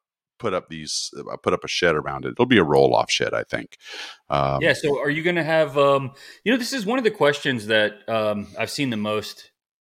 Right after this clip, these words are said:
Speaker 2: just from people in general on, uh, like, Instagram and, and Twitter and other things when they direct message, but it's always about observatories. Everybody, that's the dream, right? Is have an observatory that you can just leave everything set up and then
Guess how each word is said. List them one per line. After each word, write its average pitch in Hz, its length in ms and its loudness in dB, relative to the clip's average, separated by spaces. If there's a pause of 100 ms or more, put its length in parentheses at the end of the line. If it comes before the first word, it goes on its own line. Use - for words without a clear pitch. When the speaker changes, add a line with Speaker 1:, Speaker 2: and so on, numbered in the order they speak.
(440)
Speaker 2:
just 113 240 -4
from 113 140 -4
people 120 380 -4
in 101 100 -4
general 107 560 -2 (320)
on, 107 340 0
uh, 104 320 0
like, 107 140 -8
Instagram 104 760 -4
and, 92 180 -10
and 95 120 -10
Twitter 107 340 -4
and 101 80 -4
other 98 160 -8
things 98 380 -8
when 101 140 -10
they 95 160 -6
direct 101 360 -6
message, 104 380 -8
but 104 100 -6
it's 95 120 -6
always 131 160 2
about 113 180 0
observatories. 98 600 -4
Everybody, 113 320 -4
that's - 240 0
the 143 80 -10
dream, 131 400 -10
right? 113 200 -8
Is - 100 -12
have 120 180 -2
an 120 100 -10
observatory 117 640 -8
that 95 100 -6
you 90 100 -14
can 104 140 -14
just 92 220 -16 (420)
leave 139 200 -4
everything 135 380 0
set 117 280 -2
up 120 320 2
and 101 140 -4
then 101 200 -4